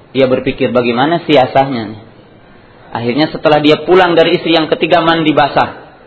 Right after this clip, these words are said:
datang ke istri yang pertama. "Wah, hianat," katanya istri yang ketiga.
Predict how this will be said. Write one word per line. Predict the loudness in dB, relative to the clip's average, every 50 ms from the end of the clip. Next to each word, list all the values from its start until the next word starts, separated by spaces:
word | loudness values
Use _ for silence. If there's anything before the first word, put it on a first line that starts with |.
| _ _ -20 _ _ _
datang | 0 0 2 2 2 -2 -2 -2
ke | -2 -2 -2
istri | 0 0 2
yang | 2 2
pertama. | 0 -2 0 0 0 0 0 -2 -4 -2
"Wah, | -2 -2 -2 -2 -2
hianat," | 0 2 2 2 2 0 -2 -2 -2
katanya | -4 -4 -2 -4 -6 -6 -10 -10
istri | -8 -6 -4
yang | -4 -4 -6 -8
ketiga. | -8 -8 -8 -6 -4 -4 -4